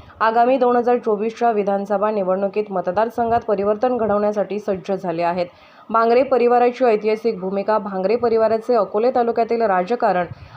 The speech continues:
आणि समाजकारणात मोलाचे योगदान आहे. स्वर्गीय अशोकराव भांगरे यांनी तालुक्यातील अनेक विकासकामे हाती घेतली होती.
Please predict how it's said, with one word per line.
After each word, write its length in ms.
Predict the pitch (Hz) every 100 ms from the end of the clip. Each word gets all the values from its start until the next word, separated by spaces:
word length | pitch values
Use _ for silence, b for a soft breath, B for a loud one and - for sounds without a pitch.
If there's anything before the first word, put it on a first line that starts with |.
| B
आणि 300 | 214 233 269
समाजकारणात 1000 | 269 220 220 233 240 226 202 214 220 220
मोलाचे 480 | 190 185 196 196 220
योगदान 480 | 185 175 175 190
आहे. 200 | 175 185 175 b b _
स्वर्गीय 440 | 247 226 226 254 262
अशोकराव 640 | 214 214 226 226 214 220 240 - b b b _ 190
भांगरे 440 | 214 190 226 208
यांनी 260 | 170 196 202
तालुक्यातील 680 | 214 196 208 240 247 254
अनेक 240 | 240 233 220
विकासकामे 640 | 202 220 233 - 254 254
हाती 300 | 254 208 226
घेतली 340 | 208 214 208
होती. 380 | 226 208 240 285